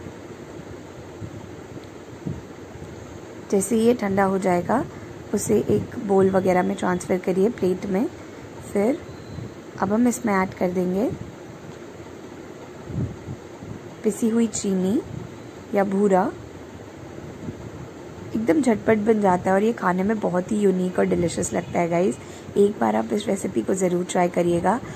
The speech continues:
और अगर आपने इसे कभी खाया है तो मुझे comment करके भी बताइएगा। तो ये देखिए, एकदम बढ़िया सा ये हमारा मीठा, अ, लौकी का noodles कह सकते हैं, बच्चों को भी दीजिए, enjoy करिए, healthy alternative है। तो ये देखिए, अच्छे से सबको mix कर लेंगे।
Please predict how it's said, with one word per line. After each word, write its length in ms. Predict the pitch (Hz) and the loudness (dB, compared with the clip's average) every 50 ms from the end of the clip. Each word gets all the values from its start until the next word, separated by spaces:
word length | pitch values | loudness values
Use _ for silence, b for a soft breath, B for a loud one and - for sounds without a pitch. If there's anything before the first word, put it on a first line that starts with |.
| B B B - - | B B B 0 2
और 80 | 202 | 4
अगर 180 | 196 190 214 214 | 4 4 4 4
आपने 280 | 208 202 208 247 233 | 2 2 2 2 2
इसे 140 | 247 - 254 | 2 2 0
कभी 240 | 220 247 214 220 247 | 0 2 2 2 2
खाया 360 | 233 - - 180 175 175 180 | 0 0 2 2 4 4 4
है 280 | 180 180 196 190 202 277 B B B B B B B - - | 4 4 4 2 2 2 B B B B B B B -6 -2
तो 60 | - | 0
मुझे 200 | 214 214 208 240 | 2 2 2 2
comment 360 | 233 - 196 185 185 196 196 | 2 2 2 2 2 2 2
करके 260 | - 196 190 190 - 190 | 2 2 2 4 4 4
भी 120 | 190 185 | 4 4
बताइएगा। 500 | 180 175 175 175 170 165 165 165 175 180 | 4 4 2 4 4 4 2 2 2 0
तो 120 | 180 - | 2 2
ये 100 | 185 185 | 2 4
देखिए, 240 | 180 180 180 - 208 202 | 2 2 2 2 2 2
एकदम 340 | 214 - - 233 247 262 262 B B B B B - - | 2 2 2 2 2 2 0 B B B B B 0 2
बढ़िया 320 | 202 196 196 208 214 233 | 4 6 8 8 6 6
सा 200 | 226 - 214 185 | 4 2 2 4
ये 160 | 185 196 202 214 | 4 6 6 4
हमारा 360 | 208 190 185 185 180 190 208 | 4 4 4 4 4 4 4
मीठा, 500 | 202 190 190 185 180 - - 220 226 233 B B B B B B B - - | 2 2 0 -2 0 0 0 0 0 0 B B B B B B B -12 -4
अ, 120 | - - 190 | 0 2 2
लौकी 460 | 190 190 190 202 208 202 - 302 277 | 4 6 6 4 4 4 2 0 0
का 180 | 240 233 208 190 | 2 2 2 4
noodles 440 | 185 190 208 214 226 220 202 - | 4 4 4 6 6 4 4 2
कह 160 | - - 185 180 | 0 -2 -2 -2
सकते 300 | - 202 180 - - 190 | -2 -4 -6 -4 -2 0
हैं, 200 | 196 220 240 208 | 2 2 2 2
बच्चों 300 | 196 190 - - 226 214 | 0 0 0 0 0 2
को 120 | 226 214 | 2 2
भी 140 | 196 208 202 | 2 2 2
दीजिए, 380 | 185 190 180 180 - 190 226 226 B B B B B B - | 2 2 2 2 2 2 0 0 B B B B B B -2
enjoy 360 | 190 190 185 190 185 196 208 | 0 2 4 4 4 4 4
करिए, 360 | 208 - 190 185 202 220 226 | 4 2 2 4 4 4 4
healthy 340 | 185 180 185 185 190 214 214 | 4 4 4 4 4 4 4
alternative 640 | 202 185 180 180 - 185 180 180 180 180 - 180 175 | 6 4 4 2 2 2 2 2 2 2 2 0 2
है। 220 | 180 175 226 311 B B B B B B B B B - - - | 2 0 0 -2 B B B B B B B B B -16 -6 0
तो 60 | 208 190 | 2 4
ये 100 | 190 175 | 4 4
देखिए, 280 | 180 180 - - 117 | 2 2 2 0 0
अच्छे 220 | - - - 214 202 | 0 0 0 -2 -2
से 100 | 208 196 | 0 -2
सबको 340 | 220 226 208 - - 240 | -2 -2 -2 -2 0 0
mix 300 | 202 185 180 175 - - | 0 0 0 -2 -4 -6
कर 160 | - - 196 180 | -2 0 0 2
लेंगे। 420 | 190 180 175 180 180 208 285 | 2 2 2 2 2 2 2